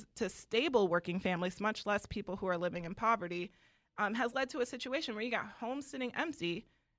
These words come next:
people out on the streets, but no political will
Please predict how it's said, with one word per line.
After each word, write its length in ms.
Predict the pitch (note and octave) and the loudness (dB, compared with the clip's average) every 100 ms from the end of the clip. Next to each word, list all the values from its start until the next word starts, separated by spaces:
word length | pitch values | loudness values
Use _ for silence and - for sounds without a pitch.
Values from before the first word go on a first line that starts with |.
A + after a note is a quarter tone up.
| _ - | _ -4
people 280 | C#4 C4+ | -2 2
out 200 | A#3+ A3+ | 6 6
on 140 | G#3 G3+ | 4 0
the 80 | G3+ | -4
streets, 460 | - C4+ G#3+ - | -4 0 0 -2
but 180 | - F#3 | -4 -2
no 220 | G#3+ A3+ | 2 2
political 580 | A#3 G#3+ A3 A3+ G3+ F3+ | 2 0 2 2 0 2
will 320 | F#3+ A3 C#4+ | 4 4 2